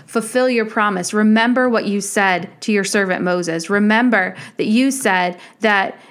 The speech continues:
uh, if we would turn to you, then you would restore us and gather us and rebuild us."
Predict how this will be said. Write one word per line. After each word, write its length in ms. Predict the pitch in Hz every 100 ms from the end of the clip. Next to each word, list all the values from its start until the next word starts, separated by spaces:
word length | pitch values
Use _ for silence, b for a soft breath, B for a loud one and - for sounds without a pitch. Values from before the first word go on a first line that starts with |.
| -
uh, 300 | 202 196 - - -
if 160 | 220
we 100 | 233
would 140 | 226 214
turn 320 | - 226 214
to 140 | -
you, 320 | 190 185 175 175 B -
then 280 | 202 196 -
you 220 | 196 226
would 260 | 214 175 180 - _ 214
restore 520 | 208 214 - 208 196
us 220 | 175 175
and 160 | - 185
gather 320 | 190 196 185
us 160 | 180
and 100 | 180
rebuild 380 | 175 180 180 165
us." 320 | 160 170 -